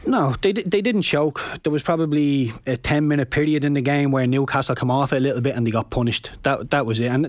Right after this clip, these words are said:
that's what it is at, at, at the top level. There's fine, fine margins in it. Newcastle didn't freeze, but, you know, there, there was periods in the game where you're thinking, "This isn't great." But look, the one, the worrying thing for me in terms of the Premier League, and even Eddie Howe has said it, that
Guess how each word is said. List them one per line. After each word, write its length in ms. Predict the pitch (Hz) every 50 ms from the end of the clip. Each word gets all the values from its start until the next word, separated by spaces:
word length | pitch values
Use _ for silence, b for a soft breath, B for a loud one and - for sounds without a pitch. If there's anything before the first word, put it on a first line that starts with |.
| 156 -
that's 200 | 185 180 - -
what 120 | 170 156
it 60 | 131
is 240 | 143 147 156 147 131
at, 160 | 139 135 -
at, 240 | 131 123 120 - -
at 180 | 107 117 - -
the 80 | 110
top 260 | - - 127 123 - 123
level. 240 | 123 127 117 120
There's 120 | 113 110 -
fine, 340 | - 139 135 139 139 127 123
fine 260 | - 123 120 117 113
margins 380 | 120 123 123 123 117 117 110
in 120 | 123 127 135
it. 100 | 127 - B B B B B B B B
Newcastle 440 | 175 185 196 - 185 180 175 - 143
didn't 260 | 131 165 165 160 151
freeze, 460 | - - 160 170 175 180 175 156 -
but, 260 | - - 135 135 127 - - B B B B B B B B B B B B B
you 80 | 117
know, 120 | 120 120 117
there, 140 | 120 123 135 - 123
there 100 | - 135
was 120 | 131 120 -
periods 380 | - 156 151 151 147 139 120 135
in 100 | 131 127
the 80 | 123
game 320 | 113 131 135 139 139 135 131
where 140 | 123 123
you're 140 | 123 120 113
thinking, 520 | - - 131 127 123 - 117 113 104 101 - - - - - -
"This 180 | - 135 - 143
isn't 200 | 127 120 123 113
great." 280 | 120 131 135 139 139
But 200 | 135 - 139 127 - B B B B B B B B B B B B B
look, 140 | B 160 -
the 200 | 160 165 175 175
one, 300 | 165 175 190 196 190 170
the 80 | 151 160
worrying 340 | 160 175 196 196 190 175 -
thing 180 | - 160 160
for 120 | - 143 135
me 160 | 143 143 143
in 80 | 135
terms 260 | - 135 135 135 123 113
of 40 | 113
the 60 | 117
Premier 320 | - 127 131 131 131 127
League, 200 | 120 123 123 117
and 100 | 127 143 156 - 160
even 180 | 165 151 143
Eddie 200 | 147 143 135 131
Howe 200 | 107 131 139 143
has 120 | 135 120 -
said 200 | - 135 135 131
it, 140 | 127 123 -
that 280 | 120 117 - - -